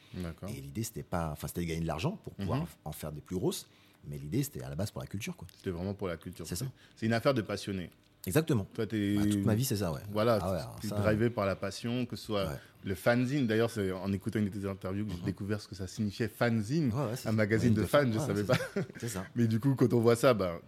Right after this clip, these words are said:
Speaker 1: quand tu te lances là-dedans, c'est aussi parce que t'es un fan de hip-hop.
Speaker 2: Mhm.
Speaker 1: Et après, donc, euh, derrière, euh, tu restes dans le milieu du hip-hop, mais finalement, t'es un fan de, de rap aussi,
Speaker 2: C'est
Speaker 1: et
Speaker 2: ça.
Speaker 1: tout ce que tu fais, c'est là-dedans.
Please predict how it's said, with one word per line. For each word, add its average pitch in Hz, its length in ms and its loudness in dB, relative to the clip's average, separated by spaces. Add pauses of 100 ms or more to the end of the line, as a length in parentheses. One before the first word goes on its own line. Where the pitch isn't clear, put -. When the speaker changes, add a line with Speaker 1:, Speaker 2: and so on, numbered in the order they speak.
Speaker 1:
quand 104 100 -2
tu - 100 -16
te - 80 -4
lances 110 160 0
là-dedans, 101 300 0
c'est 95 160 -10
aussi 87 180 -10
parce 92 160 -12
que - 80 -14
t'es 92 100 -10
un 90 120 -6
fan 95 240 -4
de 90 80 -6
hip-hop. 87 420 -6
Speaker 2:
Mhm. 90 60 -4 (260)
Speaker 1:
Et 104 100 0
après, 98 300 2
donc, 110 200 0 (120)
euh, 98 180 -4 (140)
derrière, 101 680 0 (120)
euh, 82 200 -8 (140)
tu - 120 -12
restes 104 200 -2
dans 101 80 0
le 95 80 0
milieu 95 160 -2
du 92 140 -8
hip-hop, 95 320 -6
mais 87 220 -12
finalement, 95 220 -8
t'es 92 120 -12
un 90 40 -12
fan 92 240 -8
de, 85 240 -12
de 92 80 -10
rap 92 240 -6
aussi, 113 360 -6
Speaker 2:
C'est 98 60 -4
Speaker 1:
et 87 80 -4
Speaker 2:
ça. 71 120 -4
Speaker 1:
tout - 80 -10
ce 98 80 -10
que 104 60 -8
tu - 100 -16
fais, 98 160 -10
c'est 90 120 -12
là-dedans. 92 280 -8